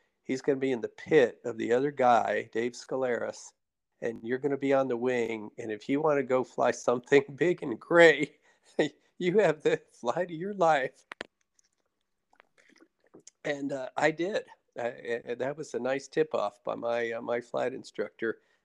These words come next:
Uh, and I, I just got lucky. I, I, I stayed in the, the, you might remember the T thirty-eight had mirrors on it. And, uh, I must have stayed in the mirror of the squadron commander the whole flight, no matter what maneuvers they put on,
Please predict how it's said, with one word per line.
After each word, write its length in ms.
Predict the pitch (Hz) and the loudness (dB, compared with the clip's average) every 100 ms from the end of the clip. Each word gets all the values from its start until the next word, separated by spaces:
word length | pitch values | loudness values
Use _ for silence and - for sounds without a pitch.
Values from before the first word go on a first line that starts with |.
| _ | _
Uh, 340 | - - - - - | -8 -6 -8 -8 -6
and 220 | 120 120 | -4 -2
I, 180 | 131 - | -2 -4
I 200 | 117 127 127 _ | 0 0 -2 _
just 260 | - 127 - | -4 -4 4
got 220 | 131 110 | 4 4
lucky. 380 | 113 135 117 113 | 2 2 0 -2
I, 220 | 117 120 - | -2 -2 -6
I, 280 | 117 123 123 | -6 -4 -6
I 60 | 117 | -10
stayed 420 | - - 135 127 | -8 -6 -4 -2
in 80 | 120 | 0
the, 140 | 113 - _ _ _ - | 0 -2 _ _ _ -4
the, 320 | 120 135 135 | -4 -4 -2
you 80 | 131 | 2
might 200 | 135 127 | 2 2
remember 400 | 117 123 123 113 | 2 2 2 0
the 100 | 107 | -4
T 220 | - 131 | -2 -2
thirty-eight 520 | - 120 120 123 120 | 0 0 0 -2 0
had 160 | 107 95 | 0 0
mirrors 540 | 107 139 135 98 - | 2 4 2 -2 -8
on 220 | 110 104 | -8 -4
it. 160 | 107 - _ _ - | -6 -6 _ _ -6
And, 340 | 110 107 107 | -6 -6 -6
uh, 180 | 101 101 - _ _ | -6 -6 -12 _ _
I 120 | 113 | 2
must 260 | 135 131 - | 4 2 -2
have 100 | - | -16
stayed 360 | - 127 123 | -2 0 0
in 40 | 107 | -4
the 60 | |
mirror 440 | 101 113 131 117 98 | -2 0 0 0 -2
of 180 | 95 - | -4 -8
the 80 | |
squadron 400 | - - 117 113 - | -6 0 2 0 -2
commander 460 | 107 113 123 104 90 | -2 2 2 0 -8
the 60 | |
whole 240 | - 113 104 | -4 -4 -4
flight, 480 | - 113 113 104 - | -8 -2 0 -2 -6
no 60 | 104 | -6
matter 280 | 101 101 | -4 -6
what 220 | 101 110 92 | -4 -4 -6
maneuvers 500 | 107 110 117 95 - | -6 -4 -4 -8 -6
they 140 | 107 | -6
put 240 | - 104 | -2 0
on, 340 | 104 110 95 | 2 0 0